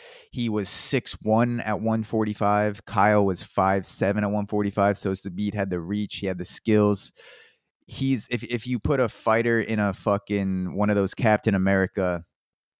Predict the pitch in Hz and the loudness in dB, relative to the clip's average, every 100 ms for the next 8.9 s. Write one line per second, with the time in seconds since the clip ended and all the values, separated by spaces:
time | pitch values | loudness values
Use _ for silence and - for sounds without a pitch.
0 | _ - - - 113 107 101 87 95 95 | _ -20 -12 2 6 6 6 0 -4 -2
1 | 98 101 - 95 - _ _ - - 113 | -2 -2 -4 -8 -10 _ _ -8 -4 -2
2 | 110 95 107 98 104 - 101 104 87 92 | 0 2 2 2 -6 -2 0 2 2 0
3 | 92 95 95 113 110 107 104 104 101 - | 0 -2 -2 0 2 0 2 0 0 -4
4 | 95 87 98 - - 95 98 98 95 85 | -6 -4 -4 -4 0 2 2 2 0 0
5 | - - 113 110 104 95 - - 110 107 | -4 2 6 8 6 4 0 2 4 4
6 | - - - _ - 104 98 85 90 101 | 0 -20 -20 _ -2 0 2 4 8 8
7 | 104 101 92 90 85 82 - 117 104 - | 8 6 4 0 -4 -4 -2 -2 -4 -2
8 | 107 101 98 85 - 92 - - | 0 0 -2 -4 -2 -4 -4 -8